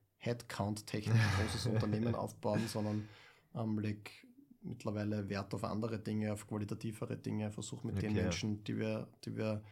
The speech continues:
Speaker 1: in unserem Team haben, ähm, intensiver zusammenzuarbeiten, die gut weiterzuentwickeln und zu schauen, dass man einfach über Effizienz, äh, vielleicht, ähm,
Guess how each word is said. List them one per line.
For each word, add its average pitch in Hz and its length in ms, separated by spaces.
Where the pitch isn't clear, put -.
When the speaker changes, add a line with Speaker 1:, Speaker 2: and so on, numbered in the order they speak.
Speaker 1:
in 113 160
unserem 110 360
Team 117 240
haben, 110 460
ähm, 110 180
intensiver 117 560
zusammenzuarbeiten, 107 880
die 117 100
gut 120 220
weiterzuentwickeln 110 920
und 107 360
zu - 80
schauen, 104 380
dass 113 200
man 104 160
einfach - 240
über 113 220
Effizienz, 107 720
äh, 110 200
vielleicht, 107 440
ähm, 117 380